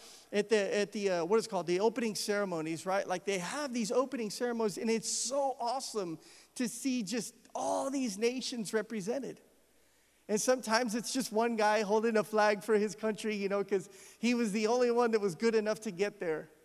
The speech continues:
And then other times you see all the other nations. In church, if you could just kinda get this overview glimpse of what heaven will look like, I guarantee it's gonna look something like that.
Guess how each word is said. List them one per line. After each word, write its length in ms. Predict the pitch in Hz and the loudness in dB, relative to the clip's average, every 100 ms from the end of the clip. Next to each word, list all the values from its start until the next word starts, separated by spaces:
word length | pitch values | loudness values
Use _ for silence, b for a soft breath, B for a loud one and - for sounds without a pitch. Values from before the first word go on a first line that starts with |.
| _ b b b | _ b b b
And 160 | - 202 | -2 2
then 160 | 247 254 | 4 6
other 220 | 262 262 | 6 4
times 380 | 254 254 240 208 | 0 0 0 -4
you 100 | 247 | -4
see 240 | - 254 | -4 -2
all 220 | 220 247 | 0 0
the 160 | 240 233 | 0 0
other 180 | 233 220 | 2 0
nations. 480 | 226 240 240 190 - B B | 0 -2 -4 -8 -10 B B
In 140 | 226 | -2
church, 400 | 233 294 269 - | -2 -4 -4 -6
if 180 | 269 196 | -8 -4
you 160 | 220 302 | -2 -2
could 320 | 302 208 170 | -4 -6 -6
just 280 | 247 302 - | -4 -4 -4
kinda 280 | 294 285 254 | -2 0 -2
get 320 | 196 254 - B B B | -4 -4 -6 B B B
this 240 | 226 220 | -2 -2
overview 800 | - 302 320 311 202 247 285 220 | 0 2 2 0 0 2 2 0
glimpse 380 | 185 240 277 - | 0 0 0 -2
of 120 | 196 | -2
what 180 | 214 185 | 0 0
heaven 280 | 190 247 262 | 0 0 2
will 160 | 220 | 2
look 200 | 233 247 | 2 -2
like, 200 | 262 247 - | -2 -2 -4
I 120 | 185 | -6
guarantee 560 | 165 214 214 208 214 | -2 -2 -2 -4 -6
it's 120 | 196 - | -6 -4
gonna 200 | 196 175 | -4 -2
look 180 | 180 | -4
something 380 | - 190 175 175 | -4 -8 -6 -6
like 240 | 165 160 - | -4 -6 -10
that. 200 | - | -18